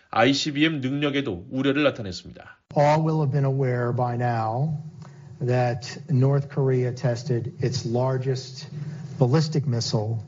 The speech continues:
Speaker 2: having reached
Speaker 1: 북한이
Speaker 2: an
Speaker 1: 미국 대륙
Speaker 2: apogee.
Speaker 1: 전체를 사정권에 둘 수 있는 역량을 갖춘 칠천 킬로미터 이상의 최대 사거리와 최고 정점 고도에 도달한 최대 규모의 탄도미사일을 실험했다는 것입니다.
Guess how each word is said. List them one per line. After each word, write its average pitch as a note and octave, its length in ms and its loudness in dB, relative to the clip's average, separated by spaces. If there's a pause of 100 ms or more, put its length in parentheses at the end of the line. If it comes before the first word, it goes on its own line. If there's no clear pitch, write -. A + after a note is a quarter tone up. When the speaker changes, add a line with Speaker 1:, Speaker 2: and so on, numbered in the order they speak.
(800)
Speaker 2:
having B2+ 340 4
reached B2+ 480 0
Speaker 1:
북한이 D3+ 260 4
Speaker 2:
an C3+ 180 2
Speaker 1:
미국 C#3+ 300 6
대륙 D3 240 4
Speaker 2:
apogee. A2 40 -2
Speaker 1:
전체를 C#3 500 2
사정권에 D#3+ 640 -2
둘 C#3+ 140 -2
수 C#3+ 160 -6
있는 C#3 400 -4
역량을 C#3+ 460 0
갖춘 A#2 500 -2
칠천 E3+ 440 0
킬로미터 D3+ 480 -2
이상의 C3 480 -2
최대 D#3 380 0
사거리와 C3 520 -2 (260)
최고 D3 480 0
정점 D3 480 -2
고도에 D3 340 0
도달한 C3 420 -2 (260)
최대 E3 380 0
규모의 B2+ 420 -4
탄도미사일을 D#3+ 840 -2
실험했다는 C3+ 640 -2
것입니다. F#2 540 -10